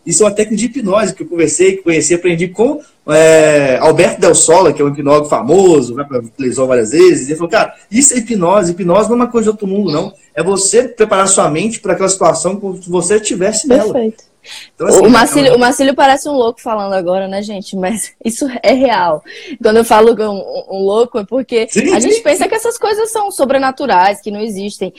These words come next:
Speaker 2: Mas é que a gente tem tanto preconceito, né? Um conceito já preconstituído sobre algo que a gente evita e a gente acaba perdendo algumas oportunidades de testar coisas novas.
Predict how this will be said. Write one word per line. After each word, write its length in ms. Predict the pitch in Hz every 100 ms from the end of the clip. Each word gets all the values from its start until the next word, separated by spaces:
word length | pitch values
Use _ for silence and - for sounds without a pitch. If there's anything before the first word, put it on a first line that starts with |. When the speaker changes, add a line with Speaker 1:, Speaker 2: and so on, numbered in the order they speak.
| -
Speaker 2:
Mas 220 | 202 220 240
é 60 |
que 80 | 262
a 40 |
gente 240 | 262 285 -
tem 140 | 269
tanto 260 | 254 359 440
preconceito, 960 | 330 254 208 202 - 220 233 233 185 165 _ _ -
né? 560 | 196 202 175 151 151
Um 260 | 175 180 226
conceito 540 | 233 240 254 247 247
já 380 | 233 233 269 214 -
preconstituído 840 | 233 233 247 269 262 247 240 226 220
sobre 340 | 233 190 190
algo 380 | 185 220 247 196 _ _ -
que 120 | 277
a 100 | 285
gente 260 | 269 269 330
evita 840 | 247 285 220 254 294 - 330 247
e 100 | 233
a 60 | 254
gente 240 | 247 269
acaba 380 | 269 294 254 370
perdendo 440 | 381 392 269 247
algumas 320 | 262 247 262
oportunidades 600 | 254 254 269 247 226 208 202
de 80 |
testar 540 | 214 247 - 226 233 -
coisas 280 | 226 233 254
novas. 380 | 220 180 165